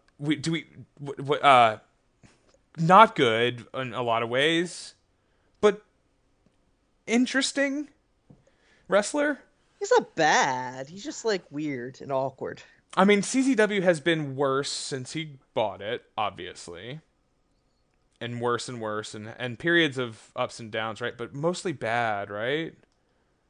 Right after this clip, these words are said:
Speaker 1: Like, he's only
Speaker 2: Yeah.
Speaker 1: done bad things for it, I wanna say.
Speaker 2: Uh,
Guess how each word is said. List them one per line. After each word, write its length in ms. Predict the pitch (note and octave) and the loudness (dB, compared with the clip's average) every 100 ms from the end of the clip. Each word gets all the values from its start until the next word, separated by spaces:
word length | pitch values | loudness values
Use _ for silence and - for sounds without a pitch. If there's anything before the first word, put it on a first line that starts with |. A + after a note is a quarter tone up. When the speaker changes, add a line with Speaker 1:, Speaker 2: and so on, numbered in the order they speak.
| _ _ _ _ _ _ - | _ _ _ _ _ _ -6
Speaker 1:
Like, 100 | C#3 | -2
he's 160 | F3 | 0
only 240 | E3 E3 D#3 | 4 6 6
Speaker 2:
Yeah. 120 | D3+ | 6
Speaker 1:
done 260 | D3+ D3 | 6 4
bad 360 | C#3 C3+ C3 C3 | 2 4 6 4
things 440 | - B2 A#2 A2 | 0 0 0 -8
for 280 | - G#2 F#2 | -12 -12 -10
it, 120 | F2+ - | -10 -8
I 120 | G2+ | -8
wanna 260 | G2+ F2 | -8 -12
say. 500 | - - - - - - _ _ _ _ _ _ _ _ _ - _ - | -12 -14 -14 -16 -20 -20 _ _ _ _ _ _ _ _ _ -20 _ -2
Speaker 2:
Uh, 420 | C#4+ D#4 D4 C4+ | 2 4 4 4